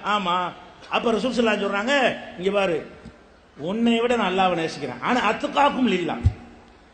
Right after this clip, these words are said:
அல்லாஹ்வை நேசிக்கிறதுக்கு தானே இதெல்லாம் வேணாங்கிற, நீ அல்லாஹ்வை நேசிப்பதை விட நான் அதிகமாக நேசிக்கிறேன்." அப்படி இருந்தும் தூங்கவும் செய்கிறேன், வணங்கவும் செய்கிறேன், நோன்பு வைக்கவும் செய்கிறேன்,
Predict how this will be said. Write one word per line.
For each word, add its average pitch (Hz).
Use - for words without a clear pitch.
அல்லாஹ்வை 269
நேசிக்கிறதுக்கு 247
தானே 294
இதெல்லாம் 277
வேணாங்கிற, 285
நீ 285
அல்லாஹ்வை 269
நேசிப்பதை 226
விட 226
நான் 262
அதிகமாக 285
நேசிக்கிறேன்." 254
அப்படி 196
இருந்தும் 233
தூங்கவும் 247
செய்கிறேன், 240
வணங்கவும் 330
செய்கிறேன், 202
நோன்பு 247
வைக்கவும் 240
செய்கிறேன், 254